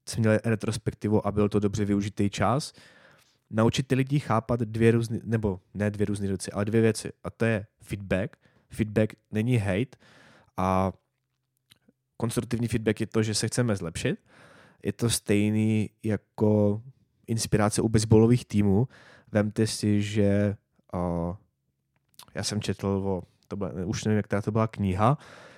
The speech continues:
ale to bylo to, že jak třeba fungovaly mistry v Americe jako nějaký baseballový tým, který vyhráli po sobě sedmkrát v řadě, vyhráli ten titul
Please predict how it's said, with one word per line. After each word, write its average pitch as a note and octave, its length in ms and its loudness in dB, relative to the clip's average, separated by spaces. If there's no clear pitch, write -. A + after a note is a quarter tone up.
ale G#2 200 0
to G#2+ 120 -2
bylo A2 200 2
to, G#2 260 0
že G#2 460 0
jak G2 100 -8
třeba A2 240 0
fungovaly A2 480 4
mistry A2 680 4
v G#2+ 80 -2
Americe G#2 440 2
jako G2+ 320 -2
nějaký G2+ 300 -6
baseballový A2 500 2
tým, D#3+ 400 0
který A2+ 220 0
vyhráli A2 380 2
po - 120 -8
sobě G#2+ 340 -4
sedmkrát A2 640 -2
v G#2+ 60 -10
řadě, A2 360 0
vyhráli G#2 320 0
ten F#2+ 200 -8
titul C3 420 -2